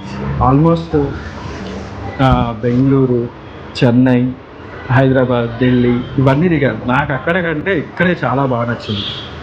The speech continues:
So, ట్రై చేయండి. So, మనమైతే ఇంకోటి కూడా ఆర్డర్ చేస్తాం. ఇది రాజ్ కచోరీ.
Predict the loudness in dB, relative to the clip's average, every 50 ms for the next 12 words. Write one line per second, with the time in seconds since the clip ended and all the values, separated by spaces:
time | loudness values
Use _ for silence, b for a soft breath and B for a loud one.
0 | -14 -14 -14 -14 -14 -14 -4 0 0 0 0 2 2 4 4 4 4 4 4 2
1 | 2 2 2 2 0 0 -2 -12 -18 -20 -20 -18 -16 -14 -14 -12 -12 -14 -14 -12
2 | -2 2 4 4 4 4 4 2 2 2 2 2 2 2 2 0 0 2 2 0
3 | 2 2 2 2 2 2 2 2 2 0 -2 -2 -2 -4 -6 -8 -14 -18 -20 -20
4 | -6 -2 -2 0 0 -2 -2 -2 -2 -2 -2 -2 0 0 0 0 -2 -8 -12 -14
5 | -14 -14 -10 -10 -10 -10 -10 -16 -4 0 0 2 4 2 2 2 0 -2 -4 -2
6 | -2 -2 0 0 -2 -4 -4 -2 -2 -2 0 -2 -2 0 2 2 0